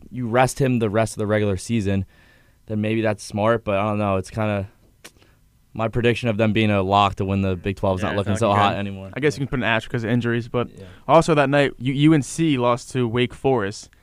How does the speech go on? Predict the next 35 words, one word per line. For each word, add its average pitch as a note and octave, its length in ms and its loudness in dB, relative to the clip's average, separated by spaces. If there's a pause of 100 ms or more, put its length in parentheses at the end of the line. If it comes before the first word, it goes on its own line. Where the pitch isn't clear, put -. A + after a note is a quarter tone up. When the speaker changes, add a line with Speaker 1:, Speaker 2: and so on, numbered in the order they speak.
Speaker 1:
Mm-hmm. A2+ 180 -10
Speaker 2:
ninety-two A#2 460 -4
eighty-five, A2 480 -4
and A2 140 -12 (380)
U D3 220 -2
N G#3 60 -2
C A3 420 -4
is, A#2+ 140 -10
I A#2 80 -2
think, E3 160 -6
on D#3 80 -2
the A#2 80 -8
bubble. B2 440 0
Like, A#2+ 200 -8
I B2+ 100 -2
mean, C3 220 -12 (240)
I - 80 -14
know D#3+ 160 -6
their, D#3 160 -2 (500)
their C3 140 -2
name B2+ 400 2
goes C#3+ 200 6
along A2+ 200 0
with D3+ 160 -4
it, D#3+ 100 -2
but A2 200 -10
they D3 120 -4
weren't D3+ 300 -8
U D3 180 -2
N C3+ 100 -2
C. D3 320 -8
I B2+ 80 -6
think C#3+ 200 -14
they'd C3+ 180 -14
be G#2 320 -14